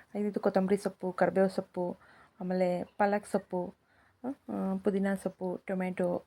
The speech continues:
ಆ, ಹಸಿಮೆಣಸಿನ್ಕಾಯಿ ಎಲ್ಲ ತೊಗೊಂಡು ಬಂದಿದ್ದಾರೆ, ಆ, ಬೆಳಿಗ್ಗೆ. So, ಈ ರೀತಿ ಪೇಪರಲ್ಲಿ ಹಾಕೋದ್ರಿಂದ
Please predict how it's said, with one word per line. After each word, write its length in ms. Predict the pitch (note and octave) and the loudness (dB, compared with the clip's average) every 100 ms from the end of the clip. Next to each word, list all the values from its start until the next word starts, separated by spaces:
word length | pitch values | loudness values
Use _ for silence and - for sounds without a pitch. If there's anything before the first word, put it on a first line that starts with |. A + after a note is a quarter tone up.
| - | -6
ಆ, 200 | F3+ F3 - | -4 -4 -6
ಹಸಿಮೆಣಸಿನ್ಕಾಯಿ 880 | F3+ - F#3+ F3+ - F#3 F3+ F3 F3+ - - - - | -6 -4 -4 -4 -8 -4 -2 -2 -6 -12 -20 -20 -10
ಎಲ್ಲ 160 | F3+ F#3+ | -4 0
ತೊಗೊಂಡು 320 | F#3+ F#3+ G3+ | 2 2 0
ಬಂದಿದ್ದಾರೆ, 480 | F3+ F3 E3+ F3+ A#3+ | -2 -2 -2 -2 -4
ಆ, 340 | - F3+ E3+ | -4 -6 -4
ಬೆಳಿಗ್ಗೆ. 720 | E3+ E3+ E3+ E3+ A#3+ - - - - | -4 -4 -2 -2 -4 -8 -20 -6 -4
So, 80 | |
ಈ 180 | - C4+ | 2 2
ರೀತಿ 220 | D4 C#4 | 4 2
ಪೇಪರಲ್ಲಿ 560 | C#4 G#3+ G#3+ C#4 C4+ C4 | 0 2 2 2 2 2
ಹಾಕೋದ್ರಿಂದ 460 | A3 A3 A#3 G#3 | 0 2 2 2